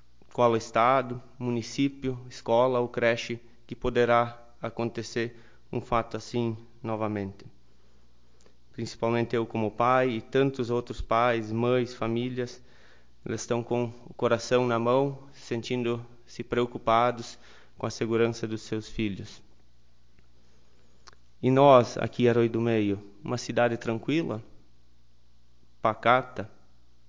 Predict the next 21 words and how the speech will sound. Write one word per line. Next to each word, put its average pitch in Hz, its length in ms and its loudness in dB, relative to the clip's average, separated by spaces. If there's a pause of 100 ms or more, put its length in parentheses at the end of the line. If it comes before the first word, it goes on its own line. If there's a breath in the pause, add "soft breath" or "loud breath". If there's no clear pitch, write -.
com 120 200 -4
certeza, 120 640 -4
né? 113 160 -10 (1300 soft breath)
Mas 117 300 2
hoje, 135 480 2 (420 loud breath)
as 113 140 -4
redes 117 300 0
sociais, 123 840 -2 (680)
a 107 80 -2
internet, 107 760 0 (140)
que - 100 -4
é 104 60 2
tão 120 320 0
boa 127 520 2 (600 soft breath)
pra 117 100 0
nós 113 240 4
nos 110 160 -6
com-, 107 160 -4 (460)
comunicarmos, 117 1080 2 (140)
pra 110 120 -2
nós 110 440 2